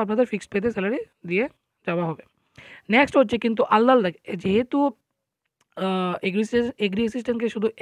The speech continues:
এক ডিপার্টমেন্ট থেকেই সিলেকশন করা হয়েছে, এক ডিপার্টমেন্টকেই অ্যালোকেট করা হয়েছে,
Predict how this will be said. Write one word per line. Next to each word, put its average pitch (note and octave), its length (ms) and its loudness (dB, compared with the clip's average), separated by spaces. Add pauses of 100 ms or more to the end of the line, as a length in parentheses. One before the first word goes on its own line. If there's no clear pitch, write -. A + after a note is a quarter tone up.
এক F#3+ 140 -2
ডিপার্টমেন্ট G#3 380 -2
থেকেই A3 220 -2
সিলেকশন G3+ 340 -4
করা G3 180 -2
হয়েছে, F3+ 260 -4 (580)
এক F#3+ 140 -2
ডিপার্টমেন্টকেই G3 640 -2 (120)
অ্যালোকেট G3 360 -2
করা F#3+ 140 0
হয়েছে, F#3 180 -2